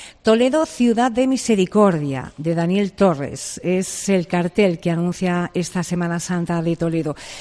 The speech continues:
En el cartel se pueden observar los pies clavados a la cruz del Cristo de la Misericordia en primer plano y justo detrás cuenta con las siluetas de los nazarenos y la Catedral Primada de Toledo. Es una preciosidad de cartel, ¿eh?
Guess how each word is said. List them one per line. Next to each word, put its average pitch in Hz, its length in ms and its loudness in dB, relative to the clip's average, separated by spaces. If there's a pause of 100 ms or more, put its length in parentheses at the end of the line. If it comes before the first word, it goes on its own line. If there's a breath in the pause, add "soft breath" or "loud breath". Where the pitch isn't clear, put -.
(200 loud breath)
En 214 80 2
el 247 100 2
cartel 254 260 0
se 269 120 -2
pueden 269 180 0
observar 233 600 0
los 175 320 0
pies 262 520 -2
clavados 180 540 0
a 180 60 -4
la 165 140 -2
cruz 247 380 -2
del 165 280 0
Cristo 254 520 -2
de 180 220 -2
la 170 180 0
Misericordia 175 720 -2
en 175 120 -2
primer 160 180 -2 (240)
plano 175 400 -2 (440 loud breath)
y 208 120 2
justo 269 460 0
detrás 208 580 -2
cuenta 196 320 -2
con 185 140 -4
las 160 100 -4
siluetas 160 420 -2
de 175 100 0
los 160 180 -2
nazarenos 180 800 -2 (100)
y 190 100 -2
la 156 180 -2
Catedral 160 760 -2
Primada 170 500 -2
de 160 180 -6
Toledo. 147 380 -4
Es - 140 -10
una 185 180 -4
preciosidad 147 920 -10
de 135 80 -8
cartel, 131 480 -12
¿eh? 190 140 -14